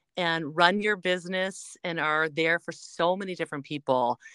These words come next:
Um, you are such a light in this world. So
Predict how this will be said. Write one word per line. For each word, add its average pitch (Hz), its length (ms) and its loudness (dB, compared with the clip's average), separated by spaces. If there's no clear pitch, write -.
Um, 147 360 2
you 151 220 -4
are 156 80 -4
such 147 240 -12
a 147 60 -6
light 127 240 -6
in 123 60 -12
this 120 220 -10
world. 110 220 0
So 131 280 8